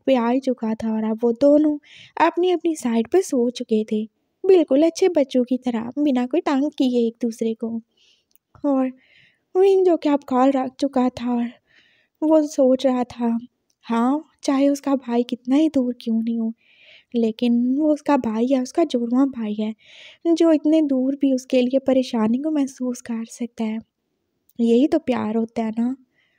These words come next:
और यही तो ब्लड लाइन होती है। और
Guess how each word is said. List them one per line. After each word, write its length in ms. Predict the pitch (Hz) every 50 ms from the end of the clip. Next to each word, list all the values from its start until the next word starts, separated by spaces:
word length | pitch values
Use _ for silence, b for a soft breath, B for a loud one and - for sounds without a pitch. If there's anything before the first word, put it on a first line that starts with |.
| _ _ _ _ _ -
और 300 | 277 262 254 247 240 240 254 269
यही 400 | 277 277 285 277 277 262 254 269
तो 140 | 269 294 285
ब्लड 280 | 269 247 233 226 233 254
लाइन 260 | 254 240 233 226 233
होती 340 | 233 226 220 - 226 220 220
है। 160 | 214 226 - _ _ _ _ _ _ _ _ _ _ _ _ _ 277
और 340 | 269 254 233 233 240 254